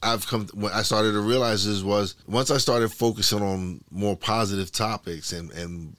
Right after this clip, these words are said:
focusing on more helpful topics, my podcast started taking off. It started going, it started going in a direction that I felt good about it. And that's what, that's what it needed. It needed me feeling good about where and what direction the podcast was going.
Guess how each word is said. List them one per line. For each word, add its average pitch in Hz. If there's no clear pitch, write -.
focusing 98
on 90
more 98
helpful 123
topics, 87
my 98
podcast 98
started 90
taking 87
off. 101
It 85
started 90
going, 92
it 80
started 92
going 92
in 87
a 87
direction 82
that 95
I 104
felt 101
good 113
about 78
it. -
And 92
that's 113
what, 110
that's 110
what 110
it 98
needed. 95
It 90
needed 107
me 113
feeling 101
good 113
about 90
where 107
and 98
what 101
direction 95
the 85
podcast 92
was 85
going. 98